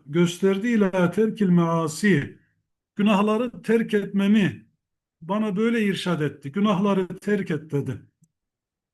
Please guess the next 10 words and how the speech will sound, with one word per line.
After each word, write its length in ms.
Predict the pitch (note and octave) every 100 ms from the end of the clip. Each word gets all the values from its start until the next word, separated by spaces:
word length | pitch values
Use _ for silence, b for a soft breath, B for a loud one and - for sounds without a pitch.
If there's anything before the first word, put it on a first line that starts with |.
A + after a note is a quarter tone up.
| _ _ _ D#3
"Ve 100 | G3
ahbereni", 800 | G#3+ D3 G3+ B3 G#3+ F#3+ F3 F#3
bana 280 | G3+ G#3+
haber 340 | F3 F#3+ G#3 F#3
verdi 320 | F3+ F#3 C#4
ki, 180 | A3+ F3+
"bi 60 |
ennel 640 | G3+ A#3 A#3+ G3 E3+ E3+ F#3+
ilme 420 | A#3 G3 F3+ F3
nu-, 220 | G3+ G3+